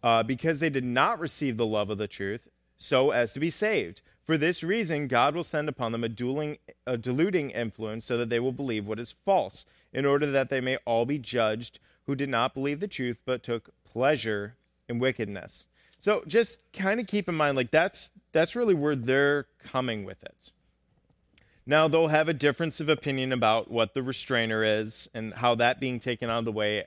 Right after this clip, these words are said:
allows the Antichrist to come in. But just keep in mind, like, if you're just looking at the plain meaning of the text as we're going through this, you're not gonna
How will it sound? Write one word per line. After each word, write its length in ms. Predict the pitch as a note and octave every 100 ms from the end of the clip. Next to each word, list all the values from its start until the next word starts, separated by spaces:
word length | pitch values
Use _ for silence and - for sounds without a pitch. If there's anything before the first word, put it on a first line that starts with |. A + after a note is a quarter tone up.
| _
allows 680 | A2 G#2+ A#2 A#2 B2 A#2+ A#2
the 180 | B2 A2+
Antichrist 600 | G#2+ G#2+ G#2 G#2+ G#2 -
to 80 | G#2+
come 240 | G#2+ A#2+
in. 260 | C#3+ A2 G#2 _ _ _ _ -
But 280 | D3 C3+ - _ _ _ _ _
just 240 | F3 G3
keep 180 | - A3
in 80 | E3
mind, 240 | D3+ E3+
like, 160 | D3 C3+
if 160 | D#3 C3
you're 140 | G3+
just 240 | A3+ G3
looking 340 | D#3+ F#3 F3 D3+
at 100 | C3+
the 80 | C3
plain 540 | - D#3+ E3+ F3 E3
meaning 300 | D3 D3+ D3
of 80 | A#2+
the 80 | A#2+
text 360 | - A#2+ -
as 140 | A2+ G#2
we're 480 | A#2+ C3 C#3 D#3
going 320 | E3 C#3 A#2+ A#2
through 280 | - C3
this, 360 | G#2+ G2+ A2 - - _ _ _ - _ -
you're 180 | D3 D#3+
not 280 | D#3 E3+
gonna 200 | - E3